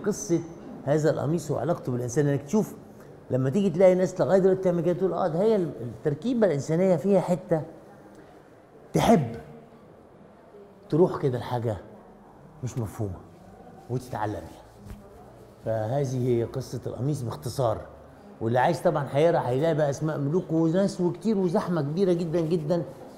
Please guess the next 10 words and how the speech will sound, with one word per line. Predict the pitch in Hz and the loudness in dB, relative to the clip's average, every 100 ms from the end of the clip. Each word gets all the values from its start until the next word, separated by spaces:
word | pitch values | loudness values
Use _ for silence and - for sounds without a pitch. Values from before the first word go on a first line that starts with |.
| - | -2
ليها | 147 151 | 2 4
علاقة | 135 147 - 117 | 6 4 2 0
بهذا | 117 135 123 120 110 - - - - 120 | 2 2 2 0 -2 -8 -18 -20 -16 -6
القميص | 120 113 110 143 196 156 | -4 -4 -2 0 0 0
اللي | - 123 | -4 0
هو | 131 175 160 - | 4 6 6 4
ده | 139 180 | 6 8
بقى | 214 202 | 10 8
من | 185 190 | 8 6
الدولة | 175 135 196 190 185 | 6 10 12 12 8